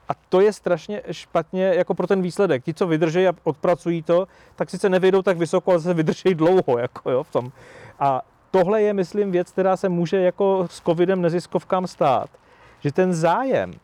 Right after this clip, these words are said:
o to, jestli nepotřebujete něco, s-, zvládnete to, nejste ohroženi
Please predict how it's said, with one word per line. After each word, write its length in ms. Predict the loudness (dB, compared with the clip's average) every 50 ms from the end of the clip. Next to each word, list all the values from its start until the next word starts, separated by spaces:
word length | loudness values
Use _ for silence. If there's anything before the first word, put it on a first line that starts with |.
| _ -6
o 120 | -4 -4
to, 240 | 0 0 0 -2 -2 -4 -12 -18 -20 -20 -20 -14 -6
jestli 480 | -4 -4 -4 -2 -2 0 0 0 0 -2 _ _ _ _ -20 -20 _ _ _ -20 -10
nepotřebujete 640 | -6 -4 -2 -2 -2 -2 0 0 0 0 0 -2 -4
něco, 440 | -4 -6 -4 -2 -2 -2 -2 -4 -8
s-, 240 | -12 -16 -20 -18 -14 -14 -12 -10 -10 -12 -12 -14 -10 -8 -8 -8 -8 -8
zvládnete 640 | -8 -2 0 2 2 2 0 0 -2 -2 -2 -2
to, 300 | -2 0 0 0 2 0 -2 -6 -14 -6 -2
nejste 300 | 0 0 2 2 0 0
ohroženi 760 | 2 0 0 2 0 0 0 -2 -4 -4 -4 -6 -6 -8 -12